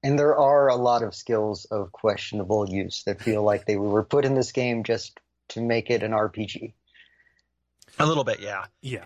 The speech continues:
Speaker 2: And they just, like, kinda don't work as well as they should.
Speaker 3: Mm-hmm.
Speaker 2: You know, there, there are
Speaker 1: No.
Speaker 2: some, yeah. Um, which
Speaker 1: We
Speaker 2: is
Speaker 1: don't
Speaker 2: a
Speaker 1: need to
Speaker 2: bummer.
Speaker 1: go into that too much, but yeah, it's, and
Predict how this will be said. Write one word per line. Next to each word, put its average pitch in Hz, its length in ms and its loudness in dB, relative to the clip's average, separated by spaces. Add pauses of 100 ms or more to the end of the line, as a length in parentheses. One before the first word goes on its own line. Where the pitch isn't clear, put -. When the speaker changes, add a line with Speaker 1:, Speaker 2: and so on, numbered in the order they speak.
Speaker 2:
And 220 180 -2
they 185 100 0
just, 165 220 -6
like, 135 140 -4 (100)
kinda 139 220 -6
don't 127 220 -4
work 120 180 -8
as 120 100 -6
well 110 220 -4
as 104 60 -12
they 107 120 -10
should. - 300 -8 (200)
Speaker 3:
Mm-hmm. 123 160 -12 (240)
Speaker 2:
You 120 80 -2
know, 117 40 0
there, 131 180 4
there 131 140 4
are 127 100 4
Speaker 1:
No. 127 60 2
Speaker 2:
some, 120 220 -10 (180)
yeah. 95 220 -12 (1000)
Um, 104 300 -10 (640)
which 180 100 2
Speaker 1:
We - 40 6
Speaker 2:
is - 20 6
Speaker 1:
don't 123 120 4
Speaker 2:
a - 40 4
Speaker 1:
need 113 60 2
to - 40 2
Speaker 2:
bummer. 113 80 0
Speaker 1:
go 110 140 -2
into 110 140 -4
that 110 160 0
too 127 140 -4
much, 107 360 -2
but 117 200 2
yeah, 110 360 2
it's, - 340 -8
and 123 300 -2